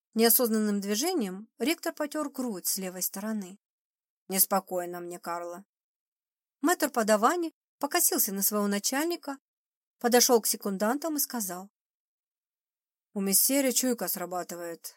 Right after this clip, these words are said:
ждет неприятностей». «Да кто ему посмеет что сделать?» Привычно хохотнул гном, потом тоже взглянул на ректора. «Чуйка, говоришь? Карл, а давай отправь кого из мальчиков пошустрее за парой накопителей».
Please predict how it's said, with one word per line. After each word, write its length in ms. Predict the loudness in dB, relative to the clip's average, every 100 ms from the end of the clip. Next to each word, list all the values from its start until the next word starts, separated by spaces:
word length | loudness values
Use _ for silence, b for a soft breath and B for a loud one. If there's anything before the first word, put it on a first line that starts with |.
| -12
ждет 320 | -8 -6 -4
неприятностей». 880 | -4 -2 0 0 0 -6 -6 -10 -16 _ _ _
«Да 140 | 4 4
кто 240 | 4 2
ему 160 | 4 6
посмеет 400 | 6 6 4 4
что 140 | 2
сделать?» 480 | 0 2 2 0 -8 _ _ _ _ _ -2
Привычно 480 | 2 4 2 0
хохотнул 520 | -2 -2 -2 0 -2 0
гном, 320 | 0 0 -2 _ _ -6
потом 300 | 0 0 0
тоже 240 | -2 -2
взглянул 400 | -2 0 2 2
на 140 | 0 -2
ректора. 420 | -4 -10 -16 -16 -18 _ _ _
«Чуйка, 380 | -2 0 4 4
говоришь? 560 | 4 2 0 -2 -8 _ _ _ _ _ _ _ _
Карл, 520 | 4 6 6 4 -2 -12
а 160 | -8 2
давай 400 | 4 6 4 2
отправь 380 | 2 6 6 6
кого 260 | 4 6
из 100 | 4
мальчиков 460 | 4 2 2 -2 -4
пошустрее 640 | -2 2 2 4 2 2
за 140 | 0 0
парой 260 | 0 -2
накопителей». 680 | -4 -6 -6 -6 -10 -14 -16